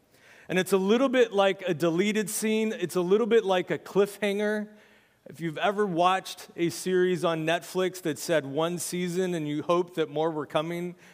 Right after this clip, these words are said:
and you forgot to take a look at the fact it was from two thousand seven and they're not gonna extend that series anymore, you get to the final episode and there's no resolution.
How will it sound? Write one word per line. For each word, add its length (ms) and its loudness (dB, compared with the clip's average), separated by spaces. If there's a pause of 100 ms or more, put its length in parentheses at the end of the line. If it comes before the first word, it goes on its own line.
and 140 -6
you 60 -4
forgot 380 0
to 60 -8
take 260 -2
a 40 -4
look 240 0
at 80 -4
the 80 -8
fact 360 -2
it 100 -10
was 120 -8
from 160 -8
two 200 -8
thousand 420 -4
seven 540 -2 (260)
and 200 -2
they're 140 2
not 240 0
gonna 140 -2
extend 460 -6
that 160 -6
series 400 -2
anymore, 360 -2
you 160 -6
get 180 -4
to 80 -8
the 100 -6
final 340 0
episode 640 -2 (280)
and 160 -4
there's 200 -2
no 240 0
resolution. 1000 -2